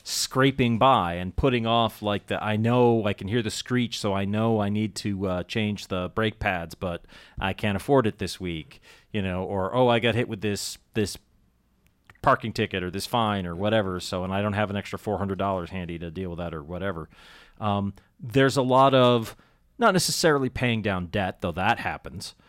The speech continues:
but also there's a lot of, uh, people just saying, like, "Oh, well, I can finally, you know, replace the busted microwave. I can finally take care of the, the, the knock in my engine," or whatever. So,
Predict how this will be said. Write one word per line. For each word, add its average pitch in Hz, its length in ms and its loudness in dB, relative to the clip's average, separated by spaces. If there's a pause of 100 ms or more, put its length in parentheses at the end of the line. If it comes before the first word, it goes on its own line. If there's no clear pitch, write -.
(220)
but 143 120 4
also 160 280 2
there's 147 200 0
a 147 60 0
lot 135 260 6
of, 123 360 2
uh, 113 300 2
people 123 320 -6
just 107 200 -10
saying, 120 140 -4
like, 120 140 -4
"Oh, 208 120 2
well, 104 220 -2
I 117 100 -2
can 107 160 -6
finally, 113 840 2
you 117 100 -2
know, 101 240 -2
replace 117 480 -2
the - 100 -10
busted 110 380 -4
microwave. 92 640 -6 (240)
I 110 100 -4
can 113 140 -4
finally 110 760 0 (360)
take 113 200 0
care 117 360 2
of 110 460 0
the, 104 320 0
the, 95 440 -4
the 95 160 -4
knock 117 320 0
in 117 80 -2
my 104 200 0
engine," 107 440 -2
or 78 80 -10
whatever. 98 500 -2 (440)
So, 127 460 2